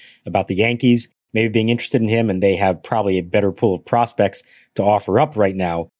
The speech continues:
than the Nationals do. And that's gonna be a problem moving forward as we get into the next month or so, and we have to decide, okay, are there any legitimate trade candidates out there? I, I think there will be a decent number of players who fit the profile of what the Nationals could use.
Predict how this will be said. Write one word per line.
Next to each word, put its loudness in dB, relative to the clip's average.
than -4
the -2
Nationals -4
do. 0
And 4
that's 0
gonna 0
be 4
a 0
problem 0
moving 2
forward 2
as -2
we -4
get -4
into 2
the 0
next -2
month -2
or -4
so, 2
and -4
we 0
have 0
to -14
decide, 2
okay, 0
are 2
there 2
any 0
legitimate -2
trade -2
candidates 0
out 0
there? -6
I, -2
I 4
think -2
there 4
will 4
be 6
a 2
decent 2
number 2
of 0
players 2
who -2
fit -4
the 0
profile -4
of -4
what 2
the -2
Nationals -2
could -6
use. 4